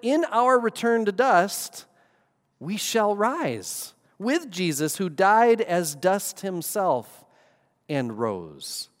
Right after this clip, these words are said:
We will never fully comprehend how all that works,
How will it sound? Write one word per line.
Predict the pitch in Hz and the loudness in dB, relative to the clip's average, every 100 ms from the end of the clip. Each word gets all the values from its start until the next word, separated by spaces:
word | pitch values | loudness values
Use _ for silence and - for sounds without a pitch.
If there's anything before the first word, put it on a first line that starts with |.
| _ _ _ _ _ _ _ _ _ _ _ _ _ _ _ _ _ _ _ _ | _ _ _ _ _ _ _ _ _ _ _ _ _ _ _ _ _ _ _ _
We | 170 | -8
will | 190 135 | -4 0
never | 131 143 117 | 2 0 -2
fully | - 165 135 | -6 -4 -4
comprehend | - 156 131 - 107 131 110 | -6 -6 -6 -8 -8 -6 -8
how | 95 - 117 - | -10 -8 -8 -6
all | 135 123 | -6 -6
that | 113 107 | -6 -8
works, | 92 117 160 - - - | -6 -6 -6 -10 -12 -12